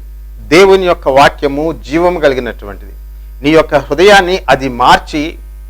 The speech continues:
నిన్ను శక్తితో నింపగలిగినటువంటి వాక్యం. ఈ దినమున మనము అటువంటి వాక్య భాగాన్ని గురించి మనము ధ్యానించుకుంటాం.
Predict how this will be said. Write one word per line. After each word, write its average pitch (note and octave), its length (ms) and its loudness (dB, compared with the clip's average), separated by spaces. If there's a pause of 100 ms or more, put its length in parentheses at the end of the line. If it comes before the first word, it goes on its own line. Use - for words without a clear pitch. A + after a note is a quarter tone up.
(560)
నిన్ను D#3 200 2
శక్తితో G3 680 0
నింపగలిగినటువంటి C#3+ 1000 0
వాక్యం. A2 380 0 (320)
ఈ E3 60 2
దినమున G3 360 2
మనము D#3+ 460 -2 (460)
అటువంటి E3 500 2 (120)
వాక్య D3+ 320 4
భాగాన్ని D3+ 420 6
గురించి C3 440 -6
మనము C#3+ 280 4
ధ్యానించుకుంటాం. B2+ 840 0